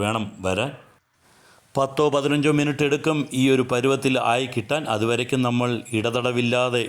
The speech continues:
ഇളക്കിക്കൊണ്ടേയിരിക്കണം. ഇപ്പോൾ ഇതാ നിങ്ങൾക്ക് കണ്ടാൽ അറിയാം ഏകദേശം ഒരു കട്ടിയിലായിരിക്കുന്നു. അത് സ്-, നമ്മളുടെ ചട്ടുകത്തിൽ നിന്നെല്ലാം വരാൻ ഒരു താമസം എടുക്കുന്നുണ്ട്. അപ്പോൾ ഈ ഒരു സമയത്താണ് നമ്മൾ കലക്കി വെച്ചിരിക്കുന്ന നമ്മളുടെ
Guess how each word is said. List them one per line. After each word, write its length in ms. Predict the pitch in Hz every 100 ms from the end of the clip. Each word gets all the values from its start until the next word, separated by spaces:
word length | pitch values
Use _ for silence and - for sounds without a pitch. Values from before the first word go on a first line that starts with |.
| 107
ഇളക്കിക്കൊണ്ടേയിരിക്കണം. 1000 | 110 110 123 120 120 120 110 113 120 139 139 110
ഇപ്പോൾ 240 | 104 117 113
ഇതാ 120 | 107 107
നിങ്ങൾക്ക് 340 | 107 110 107 110
കണ്ടാൽ 280 | 107 113 120 110
അറിയാം 300 | 117 127 123 - 107
ഏകദേശം 440 | 107 110 110 107 101 101
ഒരു 140 | 104 98 - 107
കട്ടിയിലായിരിക്കുന്നു. 920 | 104 110 107 104 113 113 107 117 139 139 101
അത് 120 | 95 92 95 -
സ്-, 100 | - - - -
നമ്മളുടെ 260 | 95 101 104
ചട്ടുകത്തിൽ 400 | 101 101 107 107 107 107
നിന്നെല്ലാം 360 | 104 104 101 92 - 101
വരാൻ 240 | 107 107 98
ഒരു 100 | 104 92 92
താമസം 360 | 104 107 110 104
എടുക്കുന്നുണ്ട്. 420 | 113 123 127 160 - - - - -
അപ്പോൾ 140 | 131 151
ഈ 40 | 190 202
ഒരു 100 | 170
സമയത്താണ് 500 | 147 156 151 147 139 131
നമ്മൾ 220 | 120 123 117
കലക്കി 320 | 110 117 135 120
വെച്ചിരിക്കുന്ന 420 | 117 110 113 113 110
നമ്മളുടെ 360 | 104 104 101